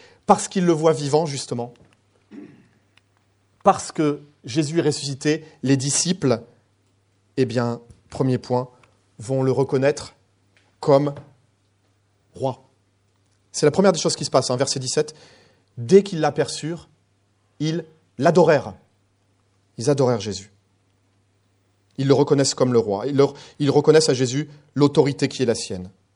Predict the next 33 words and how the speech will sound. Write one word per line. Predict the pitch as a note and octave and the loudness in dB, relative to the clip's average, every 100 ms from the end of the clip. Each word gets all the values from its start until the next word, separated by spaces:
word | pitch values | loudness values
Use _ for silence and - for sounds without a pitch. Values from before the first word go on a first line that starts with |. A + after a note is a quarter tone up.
| - | -6
Il | B2+ | 0
est | |
leur | A#2+ C#3 | 2 0
roi, | A#2+ A#2+ B2 - _ | 2 0 0 -12 _
il | C3+ | -2
est | B2+ | -2
leur | B2 | -2
Dieu. | G2+ G2 - _ _ _ _ _ _ _ _ _ _ _ C#3+ | -4 -14 -14 _ _ _ _ _ _ _ _ _ _ _ 0
Et | C#3 C3+ - - | 0 0 -16 -12
c'est | - | -2
pas | D#3 F#3+ | 2 2
franchement | F3 E3 E3+ | 2 2 0
une | D#3 | 0
nouveauté. | C#3 D3 E3+ F3 _ _ _ | 2 2 0 -8 _ _ _
Dans | C#3+ | 0
l'évangile | C#3+ D3 C3+ | 2 0 -2
de | C3 | -4
Matthieu, | C3 B2+ B2+ - | -2 -2 -2 0
à | D3 | 0
plusieurs | C#3+ F#3+ F3+ D3+ | 0 0 2 4
reprises, | D#3 - D3+ B2 | 4 0 -6 -4
Jésus | C3 B2 | -4 -4
s'est | C3+ C3 | -8 -6
présenté | C3+ A#2+ A#2 B2+ | -6 -6 -6 -4
comme | A#2 | -2
roi. | G#2+ D3+ - _ _ _ _ _ _ _ _ _ | 0 -2 -6 _ _ _ _ _ _ _ _ _
Mais | C3 | 0
maintenant, | C3+ C3+ E3 F3+ - - _ _ - _ _ _ | 2 2 2 0 -4 -20 _ _ -20 _ _ _
sur | - - | -6 4
la | C#3+ | 4
montagne, | C#3 B2+ E3 E3 B2 - _ - | 4 0 -2 -2 -4 -8 _ -8
eh | |
bien, | B2 B2 B2 A#2 | -4 -4 -4 -8